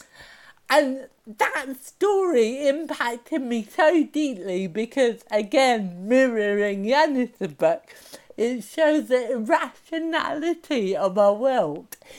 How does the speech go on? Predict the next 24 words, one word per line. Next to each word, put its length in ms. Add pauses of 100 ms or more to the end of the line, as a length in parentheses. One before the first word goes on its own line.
(120)
Instead 600
of 120 (100)
acting 680
upon 520 (120)
evidence-based 1300
data, 640 (580)
the 220
U 340
S 260
lawmaker 840 (100)
decided 680
it 160
was 160
more 340
important 680
to 120
reject 640
that 260
data 480 (320)
and 240
maintain 640
a 80
prison 680
system 640